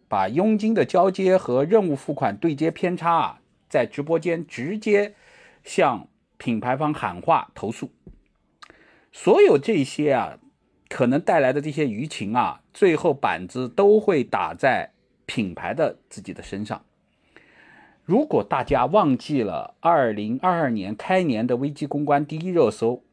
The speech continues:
就是屈臣氏那个直播的时候，女主播在直播间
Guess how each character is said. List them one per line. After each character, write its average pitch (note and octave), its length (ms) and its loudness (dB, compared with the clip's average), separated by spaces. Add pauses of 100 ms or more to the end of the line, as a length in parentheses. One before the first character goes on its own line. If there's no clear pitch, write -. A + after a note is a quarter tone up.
(720)
就 B2+ 140 0
是 G#2+ 260 -6 (760)
屈 - 140 -2
臣 C#3+ 200 0
氏 C#3 180 -2
那 C3 160 0
个 F#2 360 -6 (320)
直 A#2+ 140 -2
播 C#3+ 180 2
的 C#3 120 0
时 - 120 -6
候， A2 160 -2
女 A2+ 200 0
主 A#2 160 -4
播 A#2 160 -2
在 A#2 120 2
直 B2 160 -6
播 C3+ 160 -2
间 C#3+ 320 2